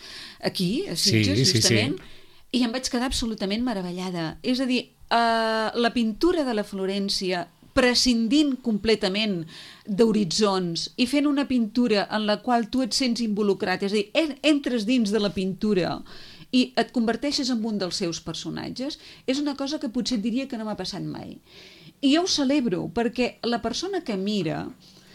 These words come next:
Speaker 1: i la persona que, eh, diguem-ne, contempla l'obra d'art, no només, eh, s'ha de sentir sorpresa, sinó que s'ha de sentir involucrada.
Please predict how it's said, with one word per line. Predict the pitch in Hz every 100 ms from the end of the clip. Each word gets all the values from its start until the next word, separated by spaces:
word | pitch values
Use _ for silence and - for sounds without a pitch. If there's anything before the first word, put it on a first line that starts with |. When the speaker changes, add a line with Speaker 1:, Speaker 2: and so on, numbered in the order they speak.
| -
Speaker 1:
i | 226
la | 226
persona | - 208 294 277 247
que, | 240 220
eh, | 214 - 190 185 180
diguem-ne, | 202 202 208 196 190 165
contempla | 208 196 254 247 185 175
l'obra | 196 226 202 190
d'art, | 233 240 285 - - - - -
no | 240 311
només, | 403 359 277 - -
eh, | 202 202
s'ha | 202 202
de | 190
sentir | 196 185 180 180
sorpresa, | - 160 156 170 170 180
sinó | 220 220
que | 269
s'ha | 302
de | 285
sentir | 285 262 226 277
involucrada. | 269 220 220 196 185 185 170 151 -